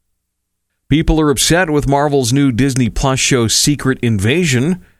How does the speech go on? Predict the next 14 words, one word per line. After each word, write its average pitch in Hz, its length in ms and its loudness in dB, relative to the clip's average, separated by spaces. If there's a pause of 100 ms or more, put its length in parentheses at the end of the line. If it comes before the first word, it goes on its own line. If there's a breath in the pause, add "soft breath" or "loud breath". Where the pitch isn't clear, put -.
(180 soft breath)
because 98 320 -2
they 101 80 0
used 123 480 0
A 131 200 2
I 123 440 0
to 117 80 0
make 113 220 0
the 101 140 0
animated 113 460 0
title 202 320 0
sequence 95 480 -2
instead 104 300 -2
of 101 80 -2
employing 98 520 -2